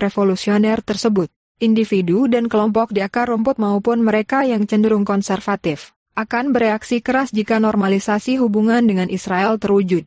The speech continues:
di mana hal itu berpotensi lebih banyak menimbulkan kerugian bagi Indonesia dari sisi stabilitas keamanan dalam negeri. Oleh karena itu, jika benar-benar ingin mewujudkannya, konstruksi pemahaman kolektif yang komprehensif menjadi penting bagi pemerintahan baru kelak.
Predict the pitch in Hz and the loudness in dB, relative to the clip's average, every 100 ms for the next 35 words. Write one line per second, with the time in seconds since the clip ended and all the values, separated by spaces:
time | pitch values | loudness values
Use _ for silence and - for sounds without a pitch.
0 | _ _ _ 208 208 185 185 226 240 226 | _ _ _ 0 2 2 2 0 0 0
1 | 226 277 226 220 226 - 220 233 294 294 | 0 0 0 0 0 0 -2 0 0 2
2 | 262 220 196 202 226 226 208 202 202 202 | 2 2 2 2 2 2 2 2 2 0
3 | 202 202 208 196 208 226 233 202 190 196 | -2 0 0 0 0 0 2 0 2 2
4 | 196 190 190 - 254 254 208 190 190 226 | 2 2 0 0 0 0 0 0 -2 -4
5 | 233 226 - 202 190 202 208 247 254 - | -2 -4 -2 -2 2 0 0 -2 -4 -4
6 | 208 196 196 233 233 196 190 190 202 185 | -2 2 2 2 2 2 2 2 0 -2
7 | 170 156 _ _ - 220 247 240 226 214 | -6 -8 _ _ -2 0 0 -2 -2 -2
8 | 190 185 165 170 233 _ _ 208 214 262 | -4 -4 -2 -2 -4 _ _ -6 -2 0
9 | 254 247 233 214 214 233 220 220 240 233 | 0 0 -2 -2 -2 -2 0 2 2 2
10 | 208 196 202 - 208 202 170 254 _ _ | 2 0 -2 0 2 2 0 -4 _ _
11 | - 233 240 - 262 - 302 285 220 214 | -2 0 0 0 -2 0 0 2 0 2
12 | 214 220 240 220 196 196 262 262 214 190 | 2 2 0 0 -2 -2 -2 0 0 0
13 | 196 190 180 190 202 262 247 208 208 190 | -2 -2 -2 -2 0 -2 0 2 2 0
14 | 190 202 247 247 214 202 214 208 196 185 | -2 0 2 2 2 2 0 2 2 2
15 | 180 190 208 208 190 185 - 208 151 | -2 0 2 2 2 0 -2 -2 -2